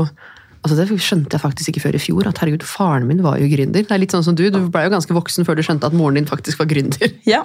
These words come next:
Speaker 1: <laughs> Hun også. Eller hadde vært det da, før man hadde byttet jobb. Men jeg har jo liksom ikke vokst opp, jeg studerte jo journalistikk,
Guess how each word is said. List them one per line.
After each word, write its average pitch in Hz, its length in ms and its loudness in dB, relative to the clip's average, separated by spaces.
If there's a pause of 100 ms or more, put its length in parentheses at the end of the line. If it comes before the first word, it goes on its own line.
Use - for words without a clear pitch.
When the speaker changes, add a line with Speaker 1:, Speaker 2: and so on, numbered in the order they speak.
Speaker 1:
<laughs> - 120 -20
Hun 220 160 4
også. 220 160 2 (560)
Eller 277 380 2
hadde 294 180 2
vært 190 240 -4
det 214 100 4
da, 269 140 2
før 180 240 2
man 175 160 2
hadde 170 160 0
byttet 170 240 0
jobb. 202 160 0 (680)
Men 220 280 4 (100)
jeg 220 140 2
har 202 100 2
jo 202 60 2
liksom 202 180 0
ikke 196 160 0
vokst 208 340 -4
opp, - 300 -4 (240)
jeg 170 160 0
studerte 165 320 0
jo 160 80 -2
journalistikk, 165 720 -2